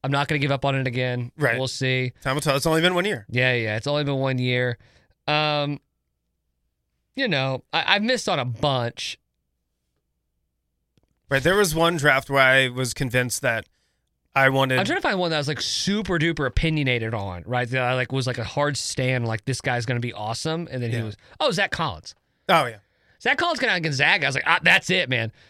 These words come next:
Speaker 1: People
Speaker 2: Yeah.
Speaker 1: talk about the future of the N B A. There it is, baby. Modern big man, could shoot, right? Could post up. He had a nice little fadeaway game at Gonzaga.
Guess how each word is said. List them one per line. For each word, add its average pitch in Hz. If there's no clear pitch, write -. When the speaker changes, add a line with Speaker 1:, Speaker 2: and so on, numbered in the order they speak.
Speaker 1:
People 233
Speaker 2:
Yeah. 240
Speaker 1:
talk 233
about 226
the 185
future 233
of 220
the 208
N 220
B 196
A. 220
There 165
it 196
is, 190
baby. 117
Modern 185
big 208
man, 214
could 165
shoot, 208
right? 196
Could 160
post 190
up. 196
He 185
had 196
a 156
nice 170
little 180
fadeaway 190
game 196
at 185
Gonzaga. 190